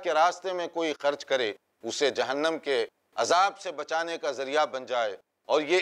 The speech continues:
ایک کھجور بہت بڑی دولت کے مقابلے میں زیادہ وزنی اور بھاری ہو،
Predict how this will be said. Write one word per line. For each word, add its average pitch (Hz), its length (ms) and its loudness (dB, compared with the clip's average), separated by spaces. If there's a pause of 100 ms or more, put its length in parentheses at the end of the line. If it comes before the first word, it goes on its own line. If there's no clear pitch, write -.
ایک 208 320 6
کھجور 185 380 0 (380)
بہت 240 200 4
بڑی 220 420 2
دولت 185 440 2
کے 180 80 -2
مقابلے 160 560 2
میں 147 160 -4
زیادہ 143 400 2
وزنی 135 360 -4
اور 143 180 2
بھاری 143 380 2
ہو، 143 200 0